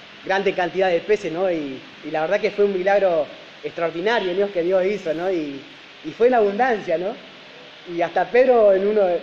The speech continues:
en ese versículo creo que dice que se corrió y salió, dijo que no era digno de, de ser Pedro, de ser él, porque era un hombre pecador, ¿no?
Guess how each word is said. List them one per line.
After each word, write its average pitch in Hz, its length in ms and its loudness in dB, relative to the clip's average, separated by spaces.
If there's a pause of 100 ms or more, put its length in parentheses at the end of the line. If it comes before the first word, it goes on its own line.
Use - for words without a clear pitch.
(140)
en 165 140 -4
ese 208 180 0
versículo 202 440 -2
creo 196 200 0
que 180 100 -2
dice 190 480 0 (560)
que 165 80 -4
se 185 160 -4
corrió 214 680 4
y 185 340 -2 (100)
salió, 185 340 0
dijo 202 520 0 (340)
que 185 80 -2
no 202 80 2
era 202 180 2
digno 220 460 0
de, 156 480 -2 (520)
de 160 120 -4
ser 202 220 0
Pedro, 208 600 4
de 165 120 0
ser 190 200 -2
él, 220 220 2
porque 165 480 -4
era 185 120 0
un 180 100 -2
hombre 185 320 -4 (280)
pecador, 170 540 2
¿no? 180 180 -4